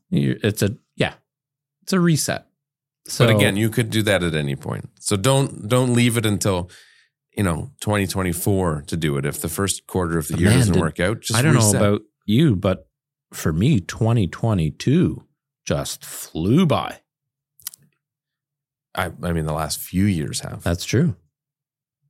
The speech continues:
Speaker 2: But yes,
Speaker 1: Yeah, if you,
Speaker 2: twenty twenty-two did
Speaker 1: if you think
Speaker 2: as
Speaker 1: ab-,
Speaker 2: well. <laughs>
Speaker 1: <laughs> if you think about it, covid started kind of March-ish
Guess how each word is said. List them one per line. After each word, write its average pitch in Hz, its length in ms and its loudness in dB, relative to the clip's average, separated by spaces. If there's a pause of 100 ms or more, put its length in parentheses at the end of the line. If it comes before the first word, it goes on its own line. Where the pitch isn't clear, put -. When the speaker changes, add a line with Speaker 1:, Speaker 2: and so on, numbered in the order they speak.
(160)
Speaker 2:
But 76 120 -4
yes, 87 440 -6 (500)
Speaker 1:
Yeah, 135 100 4
if - 0 -
you, 107 40 4
Speaker 2:
twenty 95 140 2
twenty-two 87 360 -2
did 87 220 -6 (100)
Speaker 1:
if - 200 -2
you 104 40 2
think - 200 0
Speaker 2:
as 82 80 -2
Speaker 1:
ab-, - 60 2
Speaker 2:
well. - 260 -4 (180)
<laughs> 110 300 -4 (260)
Speaker 1:
<laughs> - 1300 -8
if - 160 0
you 110 80 4
think 185 220 2
about 87 340 2
it, 110 180 -2 (1800)
covid 110 440 0 (520)
started 101 540 0
kind 92 240 0
of 92 160 -2 (160)
March-ish - 1000 -2